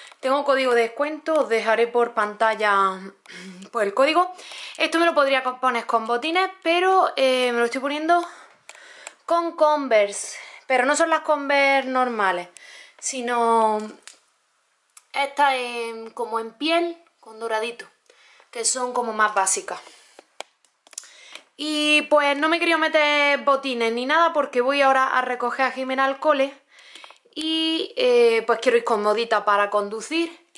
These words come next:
y pues para recogerla del cole. Y ahora ya me pongo mi mochilita y... y con este look, chicas, he querido... Bueno, estos pendientitos desde que me llegaron no me los he quitado, son esta preciosidad de aquí en doradito,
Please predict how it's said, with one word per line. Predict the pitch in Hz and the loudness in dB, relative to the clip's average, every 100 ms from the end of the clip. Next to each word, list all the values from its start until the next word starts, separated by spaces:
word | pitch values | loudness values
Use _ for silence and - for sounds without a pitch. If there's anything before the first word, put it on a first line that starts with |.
| _ - _ _ - | _ -20 _ _ -18
y | 233 220 | -12 -10
pues | 196 190 - | -4 -4 -4
para | 190 | -6
recogerla | 190 180 175 180 | -4 -6 -6 -6
del | 180 | -4
cole. | 208 392 - - _ _ | 0 0 0 -12 _ _
Y | 233 233 | 0 2
ahora | 240 | 2
ya | 240 233 | 2 0
me | 226 | -2
pongo | 233 226 | -2 -2
mi | 196 | -2
mochilita | 196 196 - 226 262 277 269 - - - - - - - | -4 -6 -8 -8 -8 -6 -8 -8 -20 -20 -20 -20 -20 -12
y... | 247 226 214 202 196 180 170 - - - - - - - - - - | -8 -4 0 0 0 -4 -14 -18 -20 -20 -20 -20 -20 -20 -20 -20 -10
y | 359 | -6
con | 370 392 | -2 0
este | 370 370 349 | 0 -2 -2
look, | 339 339 | -2 -2
chicas, | 339 330 311 | -2 0 0
he | 302 302 | -2 -2
querido... | 311 294 294 285 277 277 269 269 277 - - - | -2 2 4 4 6 4 4 2 -2 -6 -18 -14
Bueno, | 233 302 285 | -2 0 0
estos | 320 | 0
pendientitos | 330 311 294 240 247 | -2 -4 -6 -2 0
desde | 240 240 | 2 0
que | 240 | 0
me | |
llegaron | 233 254 302 339 | 0 2 2 0
no | 294 | 0
me | 269 | 2
los | 262 | 2
he | |
quitado, | 254 247 294 415 254 | 2 0 0 0 -2
son | - 277 269 254 _ _ _ _ _ _ _ _ | -10 -6 -6 -6 _ _ _ _ _ _ _ _
esta | 269 262 269 | -12 -4 -4
preciosidad | 262 247 254 247 240 214 | 0 -2 0 -2 0 0
de | 202 | 0
aquí | 196 196 262 | -2 -4 -6
en | 285 262 | -4 -2
doradito, | 220 214 208 277 285 392 | 0 2 2 -2 -2 -4